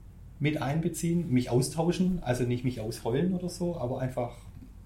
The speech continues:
ähm, vielleicht auch mal fragen, ähm, „Wie siehst du das?“ oder so.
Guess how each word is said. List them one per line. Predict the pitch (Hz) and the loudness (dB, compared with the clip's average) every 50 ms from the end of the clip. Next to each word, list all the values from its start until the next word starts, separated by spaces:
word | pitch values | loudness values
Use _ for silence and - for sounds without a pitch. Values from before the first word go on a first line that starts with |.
| - - - | -14 -8 -4
ähm, | 123 120 117 117 113 110 | -2 0 0 0 -2 -4
vielleicht | - - 127 120 127 | -4 -4 -4 -2 -2
auch | 120 120 | -2 0
mal | 120 120 117 117 110 | 0 0 0 0 -2
fragen, | - - - 113 113 127 151 156 156 156 156 - - - - - - - - - | -6 -6 -6 -2 -2 0 0 0 0 0 -2 -4 -8 -14 -16 -18 -16 -14 -10 -6
ähm, | 123 120 123 123 113 113 - - - - - | -4 -4 -4 -4 -6 -6 -8 -12 -18 -14 -6
„Wie | - 123 | -6 -6
siehst | - - 123 123 - | -4 -4 -6 -6 -4
du | 139 151 | -4 -2
das?“ | 165 170 - 165 | -2 0 0 0
oder | 165 160 160 | -2 -2 -2
so. | 156 - 151 151 156 151 156 | -2 0 0 0 0 0 -2